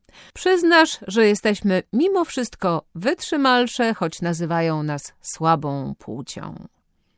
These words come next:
Agata bardzo lubiła sposób tłumaczenia pani doktor.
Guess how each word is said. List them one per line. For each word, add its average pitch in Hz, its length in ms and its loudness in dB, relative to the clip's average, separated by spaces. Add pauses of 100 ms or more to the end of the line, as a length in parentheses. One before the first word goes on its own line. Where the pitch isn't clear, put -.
(1500)
Agata 294 360 2
bardzo 247 300 2
lubiła 208 440 4
sposób - 440 -4
tłumaczenia 170 680 0
pani 151 300 -4
doktor. 151 540 -12